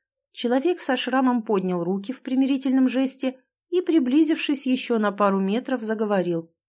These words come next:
«Прошу прощения, если невольно напугал вас и ваших спутников, Лейна», произнес он, обращаясь непосредственно ко мне.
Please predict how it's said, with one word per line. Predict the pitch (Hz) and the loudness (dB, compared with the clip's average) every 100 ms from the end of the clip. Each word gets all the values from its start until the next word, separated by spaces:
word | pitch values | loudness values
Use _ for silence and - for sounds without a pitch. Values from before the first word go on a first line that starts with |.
| _ _ _ _ _ _ _ _ _ | _ _ _ _ _ _ _ _ _
«Прошу | 185 185 226 | -4 -2 -2
прощения, | 208 208 - 285 190 170 - _ _ | -4 -4 -2 -2 -2 -6 -12 _ _
если | 175 180 208 | -4 -2 -2
невольно | 202 220 214 208 | 0 0 0 0
напугал | 208 226 233 196 180 | -2 0 2 4 4
вас | 185 - | 0 -2
и | |
ваших | 190 190 190 - | -2 -4 -4 -8
спутников, | - 294 214 190 175 | -2 0 0 -4 -4
Лейна», | 185 175 175 170 - _ _ _ _ | -2 -2 -4 -8 -14 _ _ _ _
произнес | 185 190 196 196 196 | -2 0 0 -2 -2
он, | 208 185 | -2 -2
обращаясь | 185 190 - 190 190 | -2 -2 -2 -2 -2
непосредственно | 196 196 196 196 196 190 185 | -4 -4 -4 -4 -4 -4 -4
ко | 190 | -2
мне. | 196 185 175 | -2 -2 -6